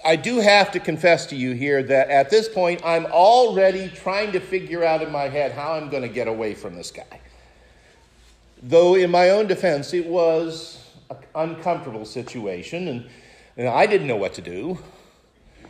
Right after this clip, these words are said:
But, <clears throat> though to this day I'm still not sure if I acted out of compassion, guilt, or abject fear, in the end, I nervously agreed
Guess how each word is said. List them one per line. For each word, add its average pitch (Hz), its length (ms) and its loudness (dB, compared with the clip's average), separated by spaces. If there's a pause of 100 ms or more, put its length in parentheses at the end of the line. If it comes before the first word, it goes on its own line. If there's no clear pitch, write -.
(200)
But, 139 500 4 (400)
<clears throat> - 80 -14 (800)
though 170 200 4
to 170 140 -2
this 165 240 -4
day 165 340 4
I'm 147 80 2
still 208 380 -2
not 143 260 -2
sure 120 500 -4 (520)
if 143 720 2
I 143 180 2
acted 147 320 0
out 131 180 2
of 120 100 -4
compassion, 156 1000 -2
guilt, 147 420 -4
or 127 260 -4
abject 135 540 -2
fear, 117 640 -10 (800)
in 143 140 -6
the 156 160 -2
end, 147 260 0
I 131 140 4
nervously 139 840 -4
agreed 120 640 -8